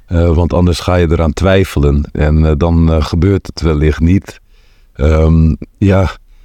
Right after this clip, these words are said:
het, ja, dat is heel erg snel gegaan. En het was toevallig in een telefoongesprek met Joost Klein, die, eh,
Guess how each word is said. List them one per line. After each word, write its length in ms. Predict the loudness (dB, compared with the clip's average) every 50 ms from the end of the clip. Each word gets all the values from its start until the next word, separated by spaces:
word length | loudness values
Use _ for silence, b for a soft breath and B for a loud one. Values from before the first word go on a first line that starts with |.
| -20 _ _ _ _ _ -20 -20 -20 -6
het, 120 | -6 -6 -4 -4 -6 -8 -8 -10 -16 -8 -4 -2
ja, 100 | 0 0
dat 180 | 0 0 0 0
is 80 | 0
heel 260 | 0 2 2 2 2
erg 160 | 0 -2 -2 -4
snel 280 | -2 -2 0 0 -2
gegaan. 560 | -2 -4 -6 -6 -4 -2 0 0 0 0 0 -2 -6 _ -20 -20 -20 -20 -20 -20 _ -20 -20 _ -20 -20 -16 _
En 120 | -2 0
het 80 | 0 2
was 140 | 0 0 0
toevallig 420 | -2 -2 0 2 0 0 0 0
in 120 | 0 0
een 100 | 0 0
telefoongesprek 800 | 0 0 0 0 0 0 -2 -2 -2 -2 -4 -8 -4 -4 -2 -2 0
met 260 | 0 0 0 0 0
Joost 360 | 0 0 0 0 -2 -4 -4
Klein, 400 | -2 0 0 2 2 2 2 2
die, 480 | 2 2 2 2 4 4 4 2 2 2
eh, 100 | 0